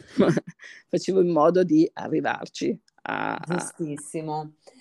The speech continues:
Speaker 2: Ehm, qu-, perché tu quando, quando intendi dire un partner nuovo, intendi dire che sicuramente quando ci si, mhmm, approccia al sesso con un nuovo partner, quindi con un partner con cui non abbiamo ancora avuto, non abbiamo mai avuto rapporti,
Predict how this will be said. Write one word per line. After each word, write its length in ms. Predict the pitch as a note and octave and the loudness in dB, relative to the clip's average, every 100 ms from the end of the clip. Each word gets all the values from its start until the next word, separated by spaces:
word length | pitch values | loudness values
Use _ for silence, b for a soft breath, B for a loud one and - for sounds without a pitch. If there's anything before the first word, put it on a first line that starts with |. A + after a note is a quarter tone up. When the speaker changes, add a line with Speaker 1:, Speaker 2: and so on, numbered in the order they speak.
| b b | b b
Speaker 2:
Ehm, 520 | E3 E3 D#3+ D#3+ D3 | 0 2 4 2 0
qu-, 180 | - - | -6 -4
perché 320 | E3+ F#3+ F#3 | -2 -2 -2
tu 140 | A3 | -2
quando, 340 | G3+ F3 E3+ E3+ | 0 0 -2 -6
quando 180 | - E3+ | -4 -4
intendi 240 | E3 F#3 | -2 -2
dire 140 | F#3 E3 | 0 0
un 100 | D3 | 0
partner 460 | E3 D#3+ F3+ F#3+ | -4 -4 -4 -4
nuovo, 480 | E3 D#3+ E3 E3+ F3+ | -4 0 2 4 2
intendi 400 | F3+ D3+ D3+ D3 | 0 -6 -12 -14
dire 260 | D3 C#3+ C3 | -8 -6 -6
che 200 | D#3 D3 | -4 -6
sicuramente 680 | - D3+ D#3 D#3 E3 C#3 C#3 | -6 -10 -8 -6 -8 -10 -10
quando 340 | C#3 C#3 C#3 C#3 | -10 -8 -6 -8
ci 160 | - | -10
si, 400 | D3 - C#3 C#3 C#3 b b | -20 -10 -6 -6 -8 b b
mhmm, 440 | C#3+ C#3+ C#3+ C#3+ | -10 -6 -6 -6
approccia 420 | C#3+ D#3 D#3 D3+ D#3+ | -8 -6 -6 -4 -4
al 80 | |
sesso 360 | D3+ E3+ D3+ D#3 | 0 0 -2 -6
con 160 | - C#3 | -10 -8
un 180 | D#3+ D3+ | -6 -4
nuovo 420 | D#3 F3 D#3+ D#3 | -2 0 0 -2
partner, 680 | D3 C#3 C#3 F3 D#3 D3 F#3+ | -2 0 -2 -4 -6 -4 -4
quindi 200 | F#3 C#3+ | -4 -6
con 120 | D3 | -6
un 100 | C3+ | -6
partner 340 | C3 E3 D#3+ C#3+ | 0 0 0 -12
con 160 | D3+ | -14
cui 140 | C#3 D3+ | -14 -12
non 120 | C3+ | -10
abbiamo 320 | C3 C#3+ C#3+ | -10 -10 -10
ancora 460 | C#3+ C#3 F3 E3+ C#3 | -8 -6 0 2 0
avuto, 440 | C#3+ D3 D3 C3+ | -4 -8 -12 -12
non 100 | C#3 C#3+ | -12 -12
abbiamo 260 | C3 C#3 | -10 -8
mai 180 | D3 D#3 | -8 -8
avuto 260 | C3+ C#3 C#3 | -10 -10 -4
rapporti, 600 | - - C3+ C3+ - D3 | -4 -2 -2 -2 -8 -12